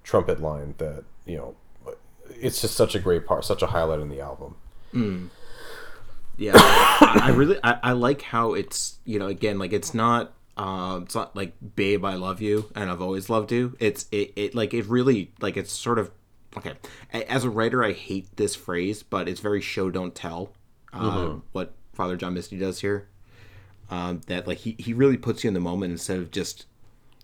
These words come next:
Speaker 2: kind of waxes poetical with, like, just, you know, boring abstractions. So.
Speaker 1: Yeah, abs-, absolutely. I think that that perfectly, um, kinda summarizes what I love about this album so much. Yeah.
Speaker 2: Mm.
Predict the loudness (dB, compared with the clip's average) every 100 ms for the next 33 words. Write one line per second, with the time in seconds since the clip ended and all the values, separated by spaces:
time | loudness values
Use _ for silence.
0 | -10 -4 -2 -4 -2 -2 -2 -6 -10 -6
1 | -4 -4 -2 0 0 -2 -8 -6 -8 -10
2 | -20 -8 -6 -6 -10 -20 -14 -4 0 0
3 | -2 -6 -18 -20 -20 -20 -20 -20 -20 -20
4 | -20 -2 0 2 0 -2 -6 -4 -2 -2
5 | -2 -4 -4 -10 -20 -20 -18 -14 -12 -14
6 | -18 -20 -20 -20 -20 -20 -20 -20 -20 -20
7 | -20 -20 -20 -4 2 4 6 4 2 0
8 | 0 0 -2 0 0 0 2 2 2 0
9 | -4 -6 -6 -6 -4 -6 -8 -14 -18 -16
10 | -16 -16 -6 -2 0 0 -4 -6 -6 -4
11 | -4 -2 -2 -2 -4 -4 -2 -2 -2 -4
12 | -6 -6 -4 -4 -4 -8 -8 -10 -8 -4
13 | -4 -6